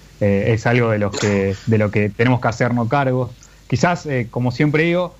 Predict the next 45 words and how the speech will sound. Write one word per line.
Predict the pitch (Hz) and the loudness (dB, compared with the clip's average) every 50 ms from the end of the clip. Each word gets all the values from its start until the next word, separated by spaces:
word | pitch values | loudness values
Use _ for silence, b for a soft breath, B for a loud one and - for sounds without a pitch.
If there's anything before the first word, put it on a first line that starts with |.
| - - - - | -20 -20 -8 -4
no | 135 143 | -4 -4
somos | 139 - 185 180 180 170 | 0 0 0 0 2 0
los | 156 139 - | -2 -2 -2
causantes, | - 139 131 - 165 160 147 160 143 - - | -2 -4 -2 -2 -4 -2 0 -2 -2 -2 -4
eh, | 143 135 131 131 131 131 | -4 -2 -2 -2 0 2
del | 117 127 127 123 | 2 2 2 2
problema, | 127 135 135 143 156 170 180 190 190 170 127 | 2 2 2 2 2 2 2 0 0 0 0
pero | - 123 117 113 | 0 0 0 0
sí | 113 - 151 | 0 0 -2
somos | 139 - 147 139 123 127 - | 0 2 0 0 0 0 0
parte | 156 156 156 156 - 151 156 151 139 131 | 0 0 0 -2 -2 -2 -2 -2 -2 -2
y | 123 113 | -4 -2
podemos | 101 - 113 117 123 113 113 | 0 2 2 2 2 2 2
ser | - 120 113 | 0 0 2
parte | 123 120 117 113 117 | 2 0 2 2 0
de | 110 | 0
la | 110 104 | 0 -2
solución. | - - - 104 107 107 - - 143 127 110 110 B B B B B B B | -2 -2 0 0 0 0 0 0 0 0 0 -2 B B B B B B B
Es | - 151 | -2 0
por | - 180 185 | 2 2 2
eso | 190 190 185 | 2 2 2
que | 165 151 | 0 2
te | 131 147 | 0 -2
pregunto | 127 156 160 196 202 208 - | 0 0 0 2 2 0 -2
si, | - - 135 131 135 131 | -2 -2 -2 -4 -4 -4
si | - 151 | -2 0
lo | 139 135 | 2 2
más | 151 180 - 185 | 2 2 0 0
importante | 170 135 147 131 127 160 180 190 170 | 0 0 0 0 0 0 0 0 -2
es | - - 147 | -4 -4 -4
el | 131 - | -2 -2
compromiso, | - 123 117 110 120 113 120 165 185 147 - - 101 101 | 0 0 0 2 2 2 4 4 2 2 0 0 2 2
¿no? | 113 151 170 B B B B B B - - | 2 2 2 B B B B B B -20 -4
Que, | - 113 104 104 104 104 104 - | 0 2 2 2 2 0 -2 0
que | - 104 | -2 0
puede | 92 - 139 131 120 | 2 2 2 2 2
tener | 110 127 131 131 135 120 | 2 0 2 2 0 0
cada | 139 127 127 127 | 0 0 2 0
uno | 151 175 180 | 0 0 -2
y | 160 | -2
sobre | - - 117 110 113 107 | -2 -2 -2 -2 0 0
todo | 104 156 160 151 | 0 0 0 0
los | 123 104 - | -2 -4 -4
clubes, | - - 185 196 180 135 127 | -2 0 0 2 2 0 -2
porque, | - 110 101 95 - 104 95 92 92 87 | -4 -4 -6 -4 -2 -2 0 0 -2 -2